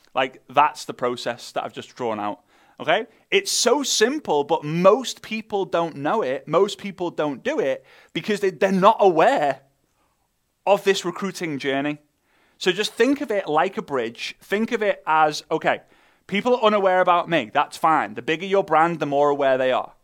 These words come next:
okay? And eventually, they need to know that I'm the solution. Think about it this way. Think about, in fact, I'll let you guys know on, on YouTube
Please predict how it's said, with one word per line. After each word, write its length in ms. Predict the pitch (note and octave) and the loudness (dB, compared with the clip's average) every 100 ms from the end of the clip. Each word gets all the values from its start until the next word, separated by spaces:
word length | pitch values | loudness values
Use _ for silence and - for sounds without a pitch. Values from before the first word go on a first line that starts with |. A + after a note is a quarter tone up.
| _ - | _ -10
okay? 280 | B2 E3+ A3+ _ - _ - | 0 0 0 _ -20 _ -2
And 120 | D#3+ | 0
eventually, 580 | E3+ A#3 D4+ - F3 D#3+ | 4 2 2 0 0 0
they 140 | E3+ E3 | -2 -4
need 220 | F3 G3 | -4 -6
to 80 | G3+ | -2
know 140 | F3 | -2
that 120 | E3 - | -2 0
I'm 200 | D3+ D3+ | 0 0
the 80 | |
solution. 360 | D3 D3+ D3 A2+ | -4 -8 -8 -8
Think 140 | F#3 F#3+ | -8 -2
about 140 | F#3+ | -2
it 40 | |
this 140 | D#3 - | -2 -8
way. 120 | A#2 _ _ _ _ _ | -10 _ _ _ _ _
Think 260 | G#3+ B3 | 0 0
about, 440 | C4 D#3+ C#3+ C#3 - _ _ _ _ | 0 2 4 2 -4 _ _ _ _
in 100 | - | -8
fact, 280 | - G#3 D3+ | 2 2 4
I'll 80 | E3 | 2
let 160 | F#3+ G#3+ | 2 0
you 140 | G3 | -4
guys 320 | G3 F3+ D#3+ | -2 -2 0
know 240 | C#3 B2 C3 | -2 -2 0
on, 240 | D3+ E3 | 0 0
on 180 | D#3+ G3+ | 0 0
YouTube 440 | F#3+ C3 A#2+ A2+ | -2 -8 -8 -10